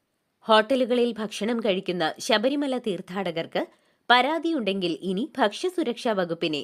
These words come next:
നേരിട്ട് വിളിക്കാം. പമ്പ, സന്നിധാനം, നിലയ്ക്കൽ എന്നിവിടങ്ങൾ കേന്ദ്രീകരിച്ച്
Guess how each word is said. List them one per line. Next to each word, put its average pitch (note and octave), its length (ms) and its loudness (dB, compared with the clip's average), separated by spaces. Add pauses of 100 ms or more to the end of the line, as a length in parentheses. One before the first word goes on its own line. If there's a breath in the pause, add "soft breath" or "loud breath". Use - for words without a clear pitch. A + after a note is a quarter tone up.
നേരിട്ട് G#3 420 0
വിളിക്കാം. D3+ 420 -6 (760)
പമ്പ, B3 280 4 (120)
സന്നിധാനം, A3+ 760 -2
നിലയ്ക്കൽ F3+ 520 0
എന്നിവിടങ്ങൾ F3+ 560 -2
കേന്ദ്രീകരിച്ച് E3+ 760 -4